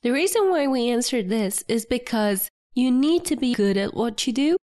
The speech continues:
in order to start looking for money. So perfecting your craft is very essential. The secret is that you can read about photography and you can look at other people's photos,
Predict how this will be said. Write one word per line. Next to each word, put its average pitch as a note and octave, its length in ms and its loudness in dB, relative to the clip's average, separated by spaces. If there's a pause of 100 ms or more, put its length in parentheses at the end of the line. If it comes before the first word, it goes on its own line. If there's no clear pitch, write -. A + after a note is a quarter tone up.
in A3 220 0
order C4 340 2
to C#4+ 160 -4
start F#3+ 400 0
looking F#3+ 360 -2
for F#3+ 120 -4
money. F3 440 -2 (400)
So C#4 120 0
perfecting D4+ 760 0
your F#3+ 160 2
craft F3+ 540 -4
is A3 340 0
very F#3+ 500 0
essential. - 640 -6 (460)
The B3+ 80 0
secret D#4 460 -2
is C4 220 0
that A#3 280 -2
you A3+ 160 0
can G#3 320 0
read G3+ 240 -2
about A#3+ 300 -2
photography C4 600 -2
and A#3+ 120 2
you G#3 80 2
can G3 340 0
look G#3 260 -2
at A#3 80 0
other A#3 180 0
people's A#3 400 -2
photos, A#3 500 0